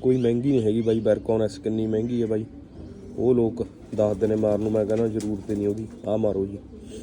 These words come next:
ਇਹਦੇ ਨਾਲ ਨਵਾਓ ਕਬੂਤਰ ਮਹੀਨੇ 'ਚ ਇੱਕ ਵਾਰ, ਤਾਂ ਕਬੂਤਰ ਤੰਦਰੁਸਤ ਰਹਿੰਦੇ ਆ। ਜੀਵਾਂ, ਚਿੱਚੜ,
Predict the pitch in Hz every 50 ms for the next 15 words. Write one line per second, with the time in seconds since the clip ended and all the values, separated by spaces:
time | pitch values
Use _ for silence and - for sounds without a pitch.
0 | - - - - 110 107 113 120 123 117 117 120 120 120 110 104 92 90 98 98
1 | - - 117 110 - - - - - - - - - - - - - - - -
2 | - - - - - 120 120 117 107 101 98 101 101 - - 95 92 92 90 85
3 | - - - - - - - - - - - 113 107 - 113 110 110 - - 123
4 | 117 - 117 107 104 98 107 110 107 - 110 104 107 113 120 123 120 117 110 107
5 | 104 107 107 107 110 107 107 - - 113 101 - 110 104